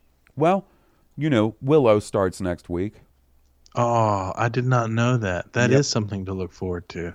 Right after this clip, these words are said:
Speaker 1: Yep, it starts on the thirtieth. So that's cool. I mean, it's not Star Wars, but it
Speaker 2: It's not
Speaker 1: is
Speaker 2: Star Wars, but it's Lucasfilm adjacent.
Speaker 1: Well, not even adjacent. It's full-on Lucasfilm. It's the, the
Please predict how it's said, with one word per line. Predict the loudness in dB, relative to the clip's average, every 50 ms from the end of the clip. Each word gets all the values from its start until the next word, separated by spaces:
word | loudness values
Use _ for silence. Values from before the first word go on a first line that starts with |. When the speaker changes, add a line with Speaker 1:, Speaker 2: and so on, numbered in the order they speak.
| -10 -6
Speaker 1:
Yep, | -4 -4 -2 -2 -4
it | -6
starts | -4 -4 -2 -2 -2 -2 -4
on | -6 -6
the | -6
thirtieth. | -6 -4 -4 -4 -4 -4 -6 -8 -10 -14 _ -20 -20 -20 _
So | -14 -12 -8 -6
that's | -4 -4 -4 -4 -6
cool. | -8 -6 -4 -2 -2 -2 -4
I | -4
mean, | -4 -4 -4 -4
it's | -6 -6 -4
not | -4 -2 -2 -2 -4
Star | -10 -6 -4 -2 0 2 2
Wars, | 2 2 2 0 0 0 -4 -8 _ 0
but | 2 2 2 2 0 -4 -10 -20 -20 _ _ _ _ _ _ -4
it | -2
Speaker 2:
It's | 2 4
not | 4 4 4
Speaker 1:
is | 2 2
Speaker 2:
Star | 0 2 2 2
Wars, | 2 0 -2 -4 -6 -8
but | -6 -4 -4 -2
it's | -2 -6 -6 -4
Lucasfilm | -2 -2 -2 0 -2 -4 0 0 2 2 2
adjacent. | 0 -2 -4 -4 -4 -4 -6 -8 -10 -12 -14 -14 -12 -12 -12 -10 -8
Speaker 1:
Well, | -6 -4
not | -2 0 0 0
even | 0 0 -2 -2
adjacent. | -4 -2 -2 -2 -2 -2 -4 -8 -10 -10
It's | -12 -12
full-on | -6 -2 0 0 2 0 0 0 0
Lucasfilm. | -2 -4 -4 -4 -6 -6 -6 -6 -6 -6 -6
It's | -8 -10 -8
the, | -8 -8
the | -8